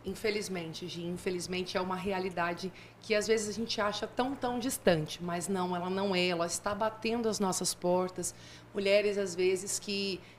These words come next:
que não têm muita força, né? E precisam, sim, de conhecimento. Às vezes, a, elas sabem do direito delas, mas não sabem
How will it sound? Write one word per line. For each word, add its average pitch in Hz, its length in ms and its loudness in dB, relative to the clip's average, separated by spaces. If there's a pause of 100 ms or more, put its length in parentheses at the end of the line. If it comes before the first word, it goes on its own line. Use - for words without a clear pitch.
que 220 100 -2
não 226 140 4
têm 233 580 0
muita 240 320 -2
força, 254 680 4 (200)
né? 185 360 2 (220)
E 196 80 0
precisam, 220 680 6
sim, 208 300 2
de 196 100 -8
conhecimento. 190 800 0
Às 190 120 0
vezes, 202 280 2
a, 208 200 4
elas 226 220 4
sabem 277 580 4
do 226 100 2
direito 220 340 6
delas, 170 380 2
mas 196 200 2
não 220 140 0
sabem 220 360 2